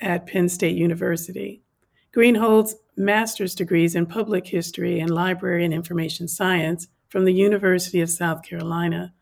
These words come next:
and views special collections librarianship as an ideal combination of both fields. At Penn State, she manages the Charles L. Blockson Collection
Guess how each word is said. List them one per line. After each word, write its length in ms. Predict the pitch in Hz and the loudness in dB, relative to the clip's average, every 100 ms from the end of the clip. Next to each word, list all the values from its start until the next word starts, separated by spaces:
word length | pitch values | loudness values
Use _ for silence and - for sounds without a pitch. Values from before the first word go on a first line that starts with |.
| _ _ _ - | _ _ _ -2
and 140 | 208 | 2
views 240 | 220 220 | 4 2
special 360 | 214 220 214 226 | 2 2 2 0
collections 640 | 226 208 196 196 - 185 180 | 2 2 2 2 0 0 2
librarianship 1000 | 170 170 202 233 185 170 165 170 165 - _ _ _ _ | 0 0 0 2 4 2 0 0 0 -4 _ _ _ _
as 140 | 175 | 2
an 80 | 185 | 4
ideal 380 | 185 196 196 190 | 4 6 6 4
combination 760 | 185 185 175 175 170 175 - 180 | 4 0 2 4 4 2 -2 -4
of 160 | 170 | -4
both 260 | 180 170 170 | -6 -6 -8
fields. 680 | - 175 160 165 170 - - _ _ _ _ _ _ | -4 -2 0 -4 -8 -14 -16 _ _ _ _ _ _
At 140 | 214 - | -2 2
Penn 220 | 262 254 | 4 4
State, 420 | 254 214 175 180 | 6 6 6 4
she 180 | - 208 | 2 0
manages 600 | 190 185 196 185 180 175 | 2 4 2 4 2 2
the 100 | 180 | -2
Charles 560 | 160 - 208 208 208 220 | -4 0 2 2 0 0
L. 220 | 185 175 | 0 0
Blockson 540 | 170 175 170 - 180 | 0 -2 -2 -2 -4
Collection 640 | 170 185 175 - 190 190 | -2 -4 -4 -6 -4 -4